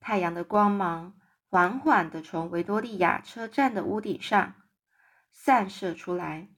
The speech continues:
过了一会儿呢，苏菲终于觉得自己的背有点温度，舒服多了。远方啊，传来教堂的钟声，她数了数钟响，嗯，是七点了。她简直不敢相信自己，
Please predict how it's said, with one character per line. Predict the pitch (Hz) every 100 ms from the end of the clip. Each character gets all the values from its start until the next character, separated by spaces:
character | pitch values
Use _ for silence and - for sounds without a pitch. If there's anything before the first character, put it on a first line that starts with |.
| _ _ _ _ _ _ _
过 | - 320
了 |
一 | 320
会 | 320 294
儿 | 214
呢， | 196 196 208 _ _
苏 | - -
菲 | 226 226
终 | 220 208
于 | 190
觉 | 185
得 | 190
自 | 190 226
己 | 196
的 | 180
背 | - 208 185
有 | 180
点 | 190 180
温 | 165 214 240
度， | 262 208 208
舒 | - 269
服 | - 196
多 | 196 202
了。 | 190 - - _ _ _ _ _ -
远 | 208 202
方 | 202 277 277
啊， | 226 147
传 | - 175
来 | 180 175
教 | 170 208
堂 | 185 196
的 | 160
钟 | 160 214 233
声， | - 247 247 269 _ _ _ _ _
她 | 359
数 | 392 311
了 | 190 185
数 | - 151
钟 | - 208 220
响， | - 160 - - _ _ _ _ _ _
嗯， | 190 175 151 - _ _
是 | - 190 170
七 | - - 269
点 | 269 185 -
了。 | - - _ _ _ _ _
她 | 349
简 | 349 226 185
直 | 180
不 | 220
敢 | 214 160
相 | - 180
信 | 190 190
自 | 180 185
己， | 180 135 -